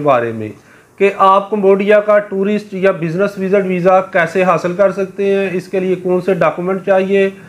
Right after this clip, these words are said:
प्रोसेसिंग टाइम क्या है और कंबोडिया की वीज़ा फ़ी क्या है और किस वेबसाइट पे आपने कंबोडिया का विजिट वीज़ा अप्लाई करना है। आपने ये वीडियो आखिर तक देखनी है ताकि आप कंप्लीट इन्फॉर्मेशन हासिल कर सकें।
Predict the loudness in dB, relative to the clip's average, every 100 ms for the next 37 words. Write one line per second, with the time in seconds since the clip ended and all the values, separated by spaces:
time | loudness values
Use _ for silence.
0 | -20 -20 -6 -2 2 2 0 -2 -2 0
1 | 0 0 2 2 4 2 0 0 -2 0
2 | 2 2 2 0 -8 -6 -2 0 0 -4
3 | -8 -4 -4 -6 -12 -20 -20 _ _ 2
4 | 4 4 0 -4 -4 0 0 0 0 0
5 | 0 -2 2 2 2 0 -4 -4 -2 -2
6 | 2 0 2 0 0 -2 -2 -2 0 0
7 | 0 0 0 0 0 0 -2 -4 -6 0
8 | 2 2 0 -2 0 -2 2 2 4 2
9 | 2 -2 -2 0 -2 0 -2 0 -2 -4
10 | -14 _ _ 0 2 2 2 2 2 -2
11 | -6 -2 -2 -2 -4 -4 -4 -4 -4 -6
12 | -2 0 0 -4 -2 -2 -4 -12 -14